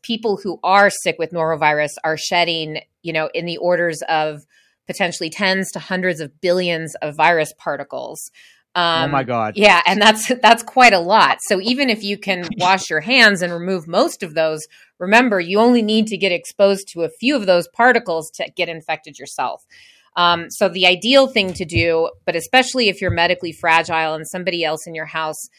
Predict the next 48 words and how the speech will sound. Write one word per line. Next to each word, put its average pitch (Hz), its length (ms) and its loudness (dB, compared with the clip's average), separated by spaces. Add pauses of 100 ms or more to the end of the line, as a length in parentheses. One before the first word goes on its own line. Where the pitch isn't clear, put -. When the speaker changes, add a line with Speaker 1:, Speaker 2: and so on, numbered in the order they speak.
(300)
Speaker 1:
does 185 240 0
have 185 180 2
norovirus, 160 720 -2
would 151 120 -12
be 160 380 -8
to 156 300 -2 (260)
completely 202 460 -4
steer 175 340 -4
clear 262 340 4
of 180 140 2
them. 170 340 0 (360)
If 170 80 -10
you 190 100 0
have 202 220 4
to 214 80 -6
be 196 180 0
around 175 320 2
them, 170 320 0
even 247 260 2
if 226 120 -2
you 175 100 -8
have 175 200 -2
to 175 100 -12
use 165 240 -8
the 165 100 -6
same 165 320 -6
bathroom 175 480 4
as 160 160 -6
them, 156 320 -4 (500)
um, 160 440 0
then 170 400 -2 (340)
try 190 220 6
to 190 80 4
wear 170 160 6
an 160 80 6
N 160 140 0
ninety-five 160 480 2
mask. 156 320 -2
Make 160 200 -4
sure 180 240 -2
you're, 156 360 -4
you're 156 240 -4
washing 160 480 -2
your 160 100 -4
hands 151 420 -4
very, 165 280 -2
very 156 200 -2
well 147 440 0